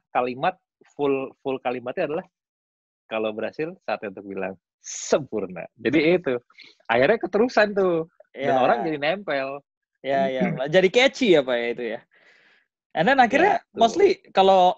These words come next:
Speaker 2: ya, even orang awam pun juga kalau ngomongin, "Oh, oh, main sulap ya?" Oh, oh, kalau udah berhasil mereka bilang, "Woi, sekarang harus ngomong sempurna dong." Kan sering banget tuh mereka
Speaker 1: <laughs>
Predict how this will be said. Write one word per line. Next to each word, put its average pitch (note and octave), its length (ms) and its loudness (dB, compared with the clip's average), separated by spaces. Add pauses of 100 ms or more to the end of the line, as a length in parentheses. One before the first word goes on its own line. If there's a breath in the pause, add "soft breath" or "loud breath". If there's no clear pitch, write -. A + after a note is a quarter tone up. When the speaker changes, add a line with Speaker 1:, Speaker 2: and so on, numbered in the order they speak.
(120)
Speaker 2:
ya, D#3+ 160 4
even F3+ 240 4
orang A3+ 240 6
awam E3+ 280 8
pun B3+ 120 2
juga E3+ 240 2
kalau C3+ 240 0
ngomongin, C#3 480 -2
"Oh, G#3+ 80 -4
oh, F3 320 -6
main F#3 160 -2
sulap G#3 320 2
ya?" D#3 80 2
Oh, F3 100 2
oh, D#3+ 300 0
kalau D3+ 160 2
udah D3+ 80 0
berhasil D3+ 240 0
mereka F#3+ 240 0
bilang, G3+ 160 0
"Woi, A3+ 640 6
sekarang A3+ 320 0
harus F#3 240 0
ngomong F#3+ 240 0
sempurna G#3+ 400 4
dong." D3+ 320 4
Kan G#3+ 160 0
sering D#3+ 320 0
banget F#3+ 160 4
tuh D#3 120 -6
mereka C#3 280 -2
Speaker 1:
<laughs> - 160 -12